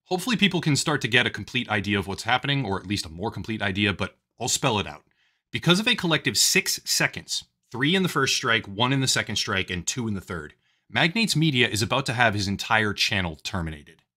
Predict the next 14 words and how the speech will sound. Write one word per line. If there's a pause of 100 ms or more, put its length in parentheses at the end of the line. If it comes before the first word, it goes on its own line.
(140)
Let
me
show
you
one
of
the
precise
images
that
we're
talking
about
here.